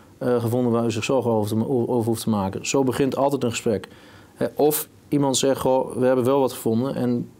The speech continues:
we beginnen daarmee. Je gaat niet een heel riedeltje doen, eh, met, eh, eh, met, eh, met, met, met, met, met zaken, terwijl er-,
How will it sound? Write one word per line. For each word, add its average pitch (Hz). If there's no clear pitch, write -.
we 123
beginnen 123
daarmee. 117
Je 104
gaat 123
niet 127
een 131
heel 131
riedeltje 127
doen, 123
eh, 117
met, 120
eh, 113
eh, -
met, 113
eh, 110
met, 110
met, 117
met, 117
met, 117
met 117
zaken, 117
terwijl 117
er-, 127